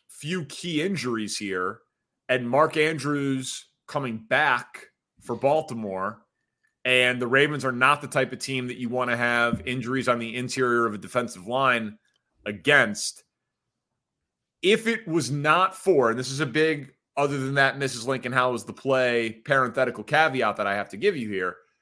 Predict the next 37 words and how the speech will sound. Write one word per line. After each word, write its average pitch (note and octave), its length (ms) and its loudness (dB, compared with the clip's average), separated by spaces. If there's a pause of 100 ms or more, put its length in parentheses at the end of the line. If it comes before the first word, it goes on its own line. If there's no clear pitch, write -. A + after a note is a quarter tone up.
(260)
If G3+ 240 6
it G#3 160 2
was F#3+ 260 6
not E3 460 0
for A2+ 580 4 (540)
the B2 80 -4
history D#3+ 580 -2
and C#3+ 80 0
the C3+ 60 -6
success C#3+ 480 -4
and C3+ 100 -8
the A#2 40 -6
pedigree C3 680 0
of C3+ 300 -2
Reed C#3+ 340 -2
and B2+ 120 -4
Mahomes, G#2 720 -2 (680)
I F#3 160 8
think F3+ 280 0
the C3 80 -8
Chiefs C3+ 520 -4
would C3 120 -6
be A#2+ 100 -2
a G#2 60 -2
six-point B2+ 560 -2
underdog G2+ 400 0
in - 80 -20
this - 160 -12
game. - 160 -14 (800)
Like, C3+ 100 2
I, D#4 240 4
I E3+ 140 6
do F3+ 240 0
think G3 300 2
that D#3 180 -2
Baltimore C3+ 680 0
is A2+ 760 -2